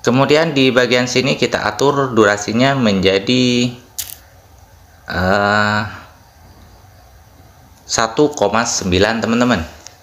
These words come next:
Di sini untuk yang pertama kita bikin mengambang. Oke,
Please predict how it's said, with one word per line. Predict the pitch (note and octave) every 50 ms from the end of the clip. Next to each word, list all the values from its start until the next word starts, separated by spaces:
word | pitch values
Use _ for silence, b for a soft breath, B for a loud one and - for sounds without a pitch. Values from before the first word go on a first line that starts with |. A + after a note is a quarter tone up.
| - - B B B B B B B B B B B B - - - _ - -
Di | - G2
sini | - B2 C3 D3+ D#3
untuk | B2+ B2 B2 A#2+ B2+ B2 -
yang | A2+ A#2 A#2+ A#2+
pertama | A2+ A2+ B2 B2 C#3 D3 D3+ -
kita | - A2 G#2+ A2
bikin | G2+ G2 G2 - - A2 A2
mengambang. | A2+ G#2+ G2+ G2 F#2+ F#2 F2+ F2 F2 F#2 G#2 B2+ D#3 D3 - - - - - - - - - - - - - - - - - - - - - - - - - - - - -
Oke, | - - - G#2+ A#2+ C3 B2